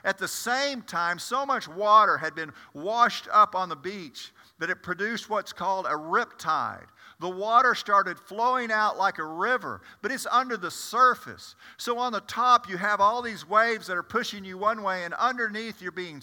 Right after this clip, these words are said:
your body is being sucked out to sea. And the thing about that is,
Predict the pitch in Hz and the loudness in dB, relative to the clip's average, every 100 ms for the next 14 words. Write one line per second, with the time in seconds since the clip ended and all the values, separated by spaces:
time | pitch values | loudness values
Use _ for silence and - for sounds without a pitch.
0 | - 175 175 190 214 214 160 147 165 127 | -14 -10 -6 -2 -2 -4 -8 -10 -14 -14
1 | - - - - 254 - - 202 208 - | -18 -14 -8 -2 -4 -4 0 2 2 -2
2 | 151 - - 220 226 160 95 _ _ _ | -12 -10 -10 -10 -10 -12 -16 _ _ _
3 | _ _ _ _ _ - - 220 226 254 | _ _ _ _ _ -18 -6 -4 -4 -4
4 | 285 269 233 226 220 220 233 233 - | -4 4 4 4 2 0 0 0 -4